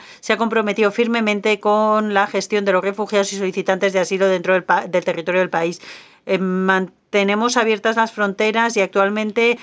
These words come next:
albergamos a cuarenta y dos mil quinientos sesenta y uno individuos, eh, eh, a fecha de agosto de dos mil diecinueve. En la mayoría de los casos de la región de los Langres-, la-, de Grandes Lagos y el Cuerno de África.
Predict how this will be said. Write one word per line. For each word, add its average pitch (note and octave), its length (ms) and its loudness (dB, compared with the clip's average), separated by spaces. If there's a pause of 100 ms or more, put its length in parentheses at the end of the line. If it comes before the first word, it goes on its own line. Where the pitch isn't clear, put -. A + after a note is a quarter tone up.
(160)
albergamos G3 640 2
a A3+ 60 2
cuarenta G3+ 320 0
y - 20 2
dos F#3+ 160 0
mil G3+ 140 -4
quinientos A3 320 -2
sesenta G#3 340 -2
y G3+ 80 2
uno G#3 120 -2
individuos, A3 680 0
eh, F#3+ 240 2 (320)
eh, F#3+ 240 4
a F3 100 2
fecha G#3 260 -2
de G#3 40 4
agosto G3+ 240 2
de G#3 60 4
dos F#3+ 100 0
mil G3+ 80 -4
diecinueve. F3+ 420 -2
En F3 60 0
la F3 80 0
mayoría F3 380 2
de G3+ 80 2
los G3 160 2
casos G#3 320 -2
de G3+ 120 2
la F#3+ 120 2
región F#3 240 -6
de F#3+ 80 4
los F#3+ 100 2
Langres-, G3 400 0
la-, G3 240 2
de F#3+ 140 -6
Grandes G3 340 0
Lagos G3+ 240 0
y G#3 60 0
el F3 80 -6
Cuerno F#3+ 220 0
de F3+ 120 2
África. E3+ 480 -2